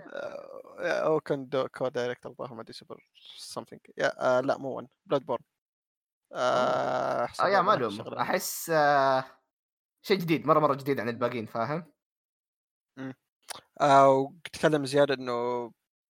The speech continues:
Speaker 1: كون إنه في بلاد بورن تو أو لا، هذا شيء م-، م-، ما يرجع له. واضح يرجع لسوني الموضوع ذا.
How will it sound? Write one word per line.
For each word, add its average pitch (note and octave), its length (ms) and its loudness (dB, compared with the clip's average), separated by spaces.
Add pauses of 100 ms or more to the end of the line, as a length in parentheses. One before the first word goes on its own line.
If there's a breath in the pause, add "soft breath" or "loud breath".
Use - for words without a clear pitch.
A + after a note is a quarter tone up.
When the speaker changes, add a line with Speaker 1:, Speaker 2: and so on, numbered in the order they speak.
(880)
Speaker 1:
كون D#3+ 200 2
إنه C#3+ 160 -4
في D3+ 160 -4
بلاد C#3+ 240 -4
بورن C3 240 -6
تو C#3 340 -6
أو A#2+ 120 -4
لا، D3 320 0
هذا C3 120 -2
شيء B2 200 -6
م-، B2+ 460 -12
م-، A2+ 40 -18 (300)
ما C#3 180 -4
يرجع A2 300 -6
له. A#2+ 140 -10 (640)
واضح D#3+ 220 2
يرجع C3+ 220 2
لسوني A#2+ 320 -8
الموضوع A#2+ 280 -12
ذا. B2 180 -8